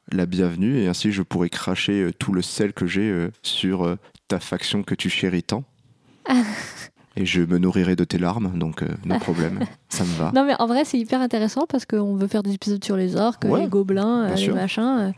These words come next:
Speaker 2: euh, les, le fait de jouer post-apo, bah, faisons grave un épisode sur le fait de jouer pirate.
Speaker 1: Ouais,
Speaker 2: On ne l'a
Speaker 1: clairement.
Speaker 2: pas mis dans la liste,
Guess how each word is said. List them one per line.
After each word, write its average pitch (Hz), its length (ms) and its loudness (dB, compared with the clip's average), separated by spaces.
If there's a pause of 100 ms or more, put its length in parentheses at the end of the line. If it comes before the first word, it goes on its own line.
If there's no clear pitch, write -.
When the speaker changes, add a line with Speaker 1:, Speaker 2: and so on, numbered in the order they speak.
Speaker 2:
euh, - 40 0 (260)
les, 202 180 4
le 202 60 4
fait 202 180 2
de 208 120 4
jouer 208 140 4
post-apo, 196 480 0
bah, 208 140 0
faisons 185 340 -2
grave 208 300 0
un 214 80 2
épisode 196 320 0
sur - 100 -2
le 190 60 -6
fait 196 100 -2
de 185 80 0
jouer 180 140 2
pirate. 190 340 -4
Speaker 1:
Ouais, 233 60 2
Speaker 2:
On 202 40 2
ne - 80 2
l'a 202 80 4
Speaker 1:
clairement. 208 140 4
Speaker 2:
pas 214 120 4
mis 240 100 4
dans 240 80 4
la 208 100 0
liste, 208 240 -2